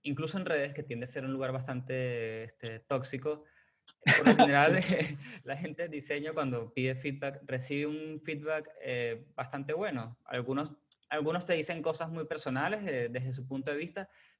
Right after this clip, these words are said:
Speaker 1: pero de vez en cuando recibes un comentario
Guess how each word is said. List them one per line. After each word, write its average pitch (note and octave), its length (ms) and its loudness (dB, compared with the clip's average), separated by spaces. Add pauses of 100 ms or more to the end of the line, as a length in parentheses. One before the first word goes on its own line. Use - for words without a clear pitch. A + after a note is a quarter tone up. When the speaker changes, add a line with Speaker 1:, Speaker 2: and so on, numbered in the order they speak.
(120)
Speaker 1:
pero E3+ 180 6
de F3 100 6
vez D#3+ 120 2
en F3 100 -8
cuando E3+ 260 2
recibes D#3+ 420 0
un D#3+ 320 -8
comentario D3 680 0